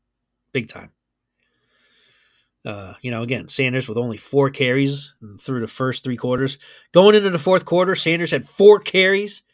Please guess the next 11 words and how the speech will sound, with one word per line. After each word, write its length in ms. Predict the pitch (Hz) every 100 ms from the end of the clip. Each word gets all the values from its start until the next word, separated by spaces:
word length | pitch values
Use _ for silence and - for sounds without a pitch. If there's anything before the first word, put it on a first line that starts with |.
| _
in 120 | 120
a 100 | 139
cold 640 | 139 - 196 208 208 202 190 _ _
December 460 | 139 - 190 185 180
game, 360 | 165 175 196 196
late 220 | 135 196
December 360 | - - 180 180
game. 280 | 170 180 214 _ _ _ _ _ _ _ _ _ _ _ _ _ _ _
It's 80 | -
just 180 | 101 -
stupid. 600 | - - 220 240 -